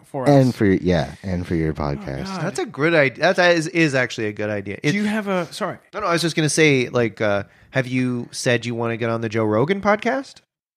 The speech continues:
Speaker 3: Or
Speaker 2: Uh,
Speaker 3: have you mentioned
Speaker 2: I've,
Speaker 3: that on the
Speaker 2: uh,
Speaker 3: podcast?
Speaker 2: I've, uh, floated his name.
Speaker 3: Yeah, that'd
Speaker 2: Yeah.
Speaker 3: be huge.
Speaker 2: Yeah, I've
Speaker 1: You dropped the
Speaker 2: floated
Speaker 1: J bomb
Speaker 2: <laughs>
Speaker 1: on your, uh, podcast.
Speaker 2: I floated, uh, Joe Rogan. I floated, um, Mark Ma-,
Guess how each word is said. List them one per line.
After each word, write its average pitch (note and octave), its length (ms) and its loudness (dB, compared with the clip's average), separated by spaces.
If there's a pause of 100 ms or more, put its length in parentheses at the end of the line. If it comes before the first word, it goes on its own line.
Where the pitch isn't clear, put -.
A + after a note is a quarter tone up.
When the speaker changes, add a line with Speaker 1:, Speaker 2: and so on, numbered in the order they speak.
(480)
Speaker 3:
Or G#2 100 2
Speaker 2:
Uh, G#2 40 4
Speaker 3:
have G#2 220 4
you G#2 80 4
mentioned B2 260 4
Speaker 2:
I've, A#2+ 60 8
Speaker 3:
that A#2+ 160 6
on A2 100 6
the D#3+ 80 0
Speaker 2:
uh, E3 40 -2 (200)
Speaker 3:
podcast? - 80 -20 (380)
Speaker 2:
I've, G#3+ 220 2
uh, A2 160 6
floated G2 460 2
his F2+ 160 2
name. E2+ 340 0 (300)
Speaker 3:
Yeah, B2 340 0
that'd C3 180 4
Speaker 2:
Yeah. E2 160 4
Speaker 3:
be A#2 60 -6
huge. A2+ 540 -4
Speaker 2:
Yeah, D2+ 400 2
I've D#2 120 -8
Speaker 1:
You D3+ 60 -4
dropped E2+ 240 4
the D3+ 80 0
Speaker 2:
floated - 20 -2
Speaker 1:
J D3 200 2
bomb C#3 240 -2
Speaker 2:
<laughs> C3 360 0
Speaker 1:
on B2+ 140 -8
your, A#2+ 300 -10
uh, C3 180 -16 (320)
podcast. C3 480 -12 (260)
Speaker 2:
I - 60 2
floated, E2+ 500 4
uh, D#2 200 4
Joe D#2 260 2
Rogan. D#2 600 2 (160)
I F2 80 0
floated, E2 500 2
um, D#2 460 -4 (2250)
Mark F2+ 260 2
Ma-, F2 120 0